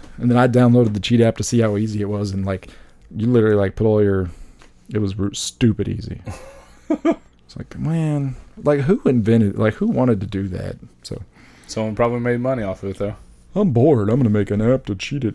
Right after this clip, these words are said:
Speaker 1: Scrabble." Okay. Okay. You've ruined Scrabble. But Trivia Crack, uh, Clash of Clans. I quit playing Clash of Clans, too.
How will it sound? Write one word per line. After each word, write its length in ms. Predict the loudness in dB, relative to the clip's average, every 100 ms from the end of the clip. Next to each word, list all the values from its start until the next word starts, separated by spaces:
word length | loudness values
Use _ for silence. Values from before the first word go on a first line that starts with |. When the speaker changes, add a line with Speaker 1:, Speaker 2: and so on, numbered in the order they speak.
| -6 -14
Speaker 1:
Scrabble." 600 | -6 0 0 0 -4 -6 -16 -18 -20 -18 -10
Okay. 280 | -4 -2 -2 -4 -14 -16 -8 -4
Okay. 260 | -2 -2 -6 -12 -20 -10
You've 160 | -6 -2
ruined 240 | -2 -2
Scrabble. 440 | -2 0 0 -2 -4 -14 -20 _ -20 -20 _ _ _ _ -12 -8
But 140 | -4
Trivia 320 | 0 2 2
Crack, 400 | 2 2 4 2
uh, 240 | 0 -2 -4
Clash 300 | -2 -2 -4
of 60 |
Clans. 560 | -2 0 2 2 0 -2 _ _ _ _ _ -10
I 60 |
quit 180 | -2 0
playing 260 | 0 -2 -2
Clash 260 | -4 -6 -6
of 40 |
Clans, 340 | -6 -4 -6
too. 280 | -6 -6 -6